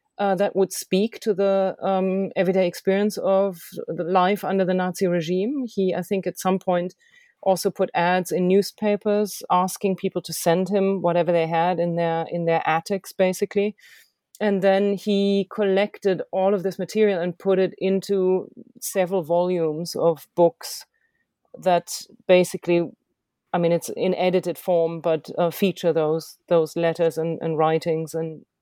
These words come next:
photographs he received. And again, it's a fascinating, um, perspective into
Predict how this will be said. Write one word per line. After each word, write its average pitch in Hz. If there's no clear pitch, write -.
photographs 165
he 170
received. 160
And 170
again, 165
it's -
a 165
fascinating, 170
um, 156
perspective 160
into 160